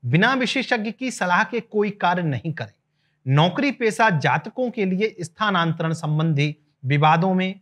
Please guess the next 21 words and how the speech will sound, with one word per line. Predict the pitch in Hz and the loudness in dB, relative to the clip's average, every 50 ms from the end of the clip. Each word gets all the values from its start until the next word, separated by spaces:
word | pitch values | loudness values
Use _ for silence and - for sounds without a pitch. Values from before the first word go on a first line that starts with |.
| 131 | -6
वरिष्ठों | 127 135 151 165 160 - - 214 202 | -4 -2 -2 -2 -2 -6 -8 -8 -8
की | - 226 | -8 -8
सलाह | 175 - 160 147 156 165 | -8 -6 -4 -4 -4 -4
काम | 165 - _ - 170 165 180 175 | -6 -10 _ -10 -6 -4 -4 -4
की | 160 170 185 151 | -4 -4 -6 -8
हो | 110 - - 214 | -8 -8 -8 -8
सकती | - - 151 - _ _ _ _ _ _ | -8 -10 -12 -14 _ _ _ _ _ _
है। | _ _ _ _ _ _ _ _ _ - | _ _ _ _ _ _ _ _ _ -4
अपेक्षित | 156 170 170 294 320 - - - 339 339 - _ | -4 -2 -2 -2 -4 -4 -4 -6 -6 -6 -6 _
परिणाम | - 185 170 170 175 190 226 233 | -2 -2 0 0 0 0 0 0
नहीं | 202 185 180 180 294 320 | -2 -2 -2 -2 -2 -4
मिलने | 277 233 196 180 180 170 | -2 -2 -2 -2 -2 -2
से | 160 - 190 190 190 - _ _ _ - | -2 -2 -4 -4 -6 -8 _ _ _ -6
और | 165 170 185 196 196 | -2 0 0 2 2
भी | 170 170 208 - - - - | 2 0 0 -2 -6 -4 -2
अधिक | 180 190 285 294 - | 0 0 0 -2 -4
मेहनत | 240 202 175 165 175 180 175 - - | -2 -2 -2 0 -2 -2 -4 -6 -6
करने | 165 147 147 151 151 156 | -4 -4 -2 -2 -4 -4
की | 147 196 196 | -6 -8 -10
प्रेरणा | - _ _ - 151 151 143 143 143 156 170 | -12 _ _ -2 0 0 2 0 0 -2 -2
मिलेगी। | 156 123 104 95 - _ - 95 | -4 -6 -6 -10 -14 _ -20 -20